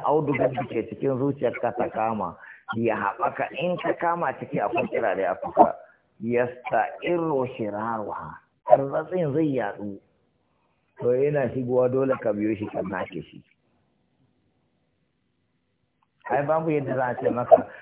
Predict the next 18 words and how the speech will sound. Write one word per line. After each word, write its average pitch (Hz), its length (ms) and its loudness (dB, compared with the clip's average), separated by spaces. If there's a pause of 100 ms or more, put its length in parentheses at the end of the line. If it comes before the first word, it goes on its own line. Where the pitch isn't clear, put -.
(140)
a - 180 0
ɗakin 127 520 -2
ka 104 260 -2 (240)
a 104 240 0
samu 107 300 -2
a 104 200 0
yi 113 240 -2
ta 139 160 -4
baki 107 340 0
abin 113 180 -6
da 101 60 -2
ke 95 140 -10
shi, - 140 -10 (260)
ɗakin 127 400 -2
wuta 123 260 -4
ta 120 100 -4
yi 110 60 0 (140)
spark. - 240 -8